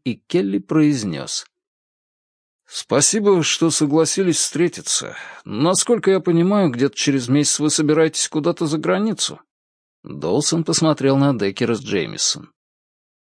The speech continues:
«Всегда ржал над перелетными птицами, которые зимой сваливают к югу. А потом, несколько лет назад, Мэдди предложила проводить зиму в Австралии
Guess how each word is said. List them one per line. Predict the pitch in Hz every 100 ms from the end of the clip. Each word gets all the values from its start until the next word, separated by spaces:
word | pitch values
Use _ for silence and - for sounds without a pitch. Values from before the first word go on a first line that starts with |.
| _ _ _ -
«Всегда | - - 156 196 240 240
ржал | 156 151 175 180 160
над | 139 147 -
перелетными | 151 156 151 175 220 - 175 156
птицами, | 135 - 139 160 - 127 120 113
которые | 92 - 101 - - 208 180 143
зимой | 110 127 123 170 -
сваливают | - 120 113 143 170 127 120 107 -
к | 104
югу. | 92 123 120 55 - - - _ _ _
А | - 101
потом, | 165 175 240 240 143
несколько | 117 151 - 143 135 135
лет | 131 143 -
назад, | 123 117 98 139 98 - - -
Мэдди | 101 135 220 180 202
предложила | - 180 160 156 151 117 151 185
проводить | 139 147 135 131 127 160
зиму | 117 147 160 135
в |
Австралии | 131 120 - - 92 107 110 107 98